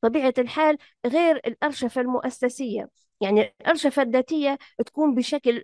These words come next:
فردي، آه، على يعني يم-، يعني ما ينتجه ال-، ال-، الفرد كعضو هيئة تدريس أو باحث، آه، من إنتاج فكري يضعه، آه، على مثلًا م-، موقع المؤسسة،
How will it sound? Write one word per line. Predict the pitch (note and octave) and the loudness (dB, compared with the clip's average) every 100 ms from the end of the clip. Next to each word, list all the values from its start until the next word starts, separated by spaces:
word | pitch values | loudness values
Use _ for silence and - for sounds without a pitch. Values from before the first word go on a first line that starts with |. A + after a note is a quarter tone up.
| - | -8
فردي، | C#4+ D#4 B3+ C4+ C#4 - _ - | -4 -2 -2 -4 -6 -10 _ -2
آه، | A#3 A#3 A3+ A3+ A3 A3 G#3+ | 0 2 2 2 2 0 -2
على | G3 A#3+ B3+ - A3+ | -2 2 2 2 -2
يعني | G#3+ A#3 A3+ - _ - | -4 -4 -4 -6 _ -10
يم-، | A#3+ C#4 B3 | -4 -4 0
يعني | A#3 A3+ A3+ A3 A3 | -2 0 -2 2 2
ما | A#3 A#3 | 2 0
ينتجه | C#4+ B3 A#3 A3 | 0 -2 -4 -4
ال-، | - A3+ G#3 | -2 -2 -2
ال-، | G#3+ G#3 | -4 -4
الفرد | G3 G#3+ - C4+ G#3+ - _ _ _ _ | -4 -6 -4 0 0 -4 _ _ _ _
كعضو | G#3 A#3+ A#3 | -4 0 0
هيئة | A3+ - | 0 -4
تدريس | A3 A3+ G#3+ B3+ A3+ - | -4 -2 -2 -4 -6 -6
أو | - G#3+ | -2 -2
باحث، | G#3+ B3+ A#3 - - - _ _ _ | 0 -2 -2 -12 -12 -12 _ _ _
آه، | G#3+ G#3 | -2 2
من | A3 A3+ | 2 4
إنتاج | A3 - B3 A3 - | 2 2 2 0 -4
فكري | C4 G#3+ F#3+ - _ - | -6 -4 -4 -6 _ -2
يضعه، | B3+ G#3+ G3+ G#3 A3 - | 0 0 -2 -6 -10 -8
آه، | F#3+ F3+ G#3 - _ F3+ | -6 -6 -10 -16 _ -4
على | G#3 A3+ | 2 2
مثلًا | A#3 A#3 A3 | 2 2 2
م-، | A3 A3+ A3+ | 2 0 2
موقع | B3 A#3 G3+ G3 G3+ - | 0 0 -4 -6 -8 -10
المؤسسة، | G3 - D4+ - C4 C4+ C4 | -12 -4 -4 -2 -4 -2 -6